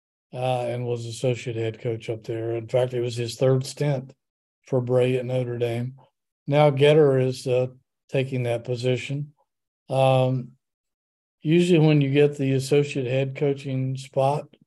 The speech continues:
uh, it comes with a raise. I, I don't know what kind of money he's gonna be making at Notre Dame, but it also, uh,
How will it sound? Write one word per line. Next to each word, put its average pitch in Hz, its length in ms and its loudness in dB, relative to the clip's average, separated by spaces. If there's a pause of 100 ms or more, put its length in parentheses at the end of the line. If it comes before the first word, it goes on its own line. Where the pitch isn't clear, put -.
(540)
uh, 123 440 -4 (340)
it 143 260 -10
comes 131 440 0
with 123 220 -4
a 113 80 -2
raise. 127 460 2
I, 117 220 -2
I - 20 -4
don't 123 240 -4
know 127 100 -2
what 127 160 -2
kind 117 180 -6
of 117 60 -8
money 127 320 -4
he's 120 140 -6
gonna 117 220 -8
be 117 120 -8
making 131 560 -8 (640)
at 135 100 -6
Notre 135 300 2
Dame, 131 260 2
but 131 180 0
it 131 100 -2
also, 135 600 0
uh, 123 280 -2